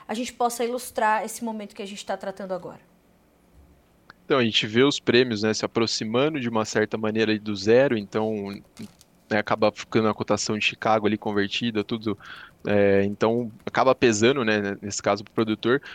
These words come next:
Speaker 2: porque o prêmio é interessante a gente analisar ele como, é, sendo um ágio, um deságio da base de formação de preço que a gente usa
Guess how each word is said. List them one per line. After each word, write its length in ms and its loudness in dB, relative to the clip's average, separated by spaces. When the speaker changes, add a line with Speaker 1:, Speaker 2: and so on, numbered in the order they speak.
Speaker 2:
porque 200 2
o 60 4
prêmio 360 4
é 40 4
interessante 800 0
a 60 -6
gente 240 -4
analisar 540 2
ele 180 0
como, 480 -2
é, 100 0
sendo 240 -2
um 160 2
ágio, 340 2
um 80 -10
deságio 720 2
da 120 2
base 340 2
de 60 -14
formação 480 -8
de 100 -10
preço 260 2
que 60 -8
a 60 -2
gente 160 -8
usa 160 0